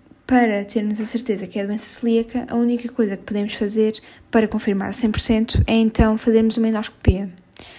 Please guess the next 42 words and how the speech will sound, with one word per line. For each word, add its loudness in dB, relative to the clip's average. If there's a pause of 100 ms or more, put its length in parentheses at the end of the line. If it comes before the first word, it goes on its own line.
(760)
Eu 4 (120)
não 0
queria 2
nada 0
fazer 0
uma 0
endoscopia, 4
a -2
minha 0
mãe 4
também 0
não, 0
porque, -2 (480)
pronto, -10
é -4
sempre -6
um, -6 (420)
um 0
exame 0
invasivo -4
e -4
não -2
era -4
de -6
todo -4
o -8
que -6
me 2
apetecia. -4 (540)
Mas 2
com -2
todas 2
as -2
queixas -4
que -2
eu 2
tinha, -4
sentia-me -4
tão 0
mal, 0
sem -4
energia, 2